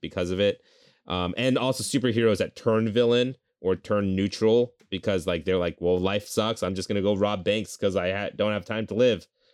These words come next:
Uh, and then, yeah, you just run around the city, do your missions, do your story missions, and then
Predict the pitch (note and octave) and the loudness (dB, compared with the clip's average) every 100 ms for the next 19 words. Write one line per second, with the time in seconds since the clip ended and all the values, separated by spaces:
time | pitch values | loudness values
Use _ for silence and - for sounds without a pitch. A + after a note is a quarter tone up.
0 | _ _ _ - F2 E2+ E2 D#2+ D2+ - | _ _ _ -6 -2 -2 -2 -4 -6 -14
1 | _ _ _ _ _ _ _ _ _ _ | _ _ _ _ _ _ _ _ _ _
2 | _ A2+ A#2 A#2 A#2+ B2+ F2 F2+ F#2 G2+ | _ 0 2 4 2 2 -2 -4 -4 0
3 | G#2+ G#2+ G#2+ - G#2 G#2 G2+ F2 G#2 G#2+ | 0 2 -2 -2 0 0 -2 0 2 2
4 | G#2 G2+ G#2 G2+ - G#2 G#2+ - A2 G2+ | 0 0 0 0 0 2 2 4 4 4
5 | G2 - G2 F#2+ F#2+ - - _ _ _ | 2 2 0 2 0 -4 -10 _ _ _
6 | _ _ _ _ G#2 G2+ G2 F#2+ F#2+ | _ _ _ _ -4 0 0 2 0